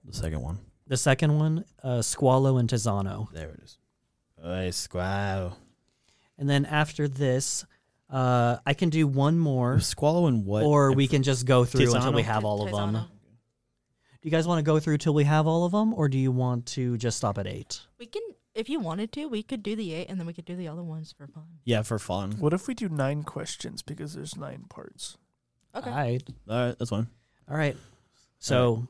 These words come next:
Speaker 1: You,
Speaker 2: you ready?
Speaker 1: Yep.
Speaker 2: All right. So I will pick.
Speaker 1: Uh,
Speaker 2: Da,
Speaker 1: Squalo.
Speaker 2: da, da, da, da, da, da, da. I'm gonna pick, uh, four.
Speaker 1: Part four? Okay.
Speaker 2: Yep. So, this question.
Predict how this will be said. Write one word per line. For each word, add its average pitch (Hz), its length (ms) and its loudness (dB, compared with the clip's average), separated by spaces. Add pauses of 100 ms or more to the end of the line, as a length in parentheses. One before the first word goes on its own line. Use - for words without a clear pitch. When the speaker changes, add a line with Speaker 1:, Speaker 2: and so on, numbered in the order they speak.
(160)
Speaker 1:
You, 117 220 2
Speaker 2:
you 120 40 0
ready? 139 340 2 (400)
Speaker 1:
Yep. 131 180 0 (220)
Speaker 2:
All 113 100 -2
right. 127 340 0
So 127 220 0
I 143 260 4
will 208 180 0
pick. - 720 -6 (840)
Speaker 1:
Uh, 87 100 -20 (720)
Speaker 2:
Da, 135 160 -2
Speaker 1:
Squalo. - 120 -12
Speaker 2:
da, 113 80 -4
da, 113 100 -2
da, 139 720 0 (240)
da, 170 80 -6
da, 165 120 -2
da, 170 160 -2
da. 175 340 -2
I'm 156 220 4
gonna 151 160 2
pick, 151 400 -4
uh, 123 340 -2
four. 127 800 -2 (200)
Speaker 1:
Part 87 160 -8
four? 120 220 -4 (100)
Okay. - 160 -18
Speaker 2:
Yep. 202 140 -6 (120)
So, 170 480 2 (560)
this 180 120 -6
question. 117 540 -2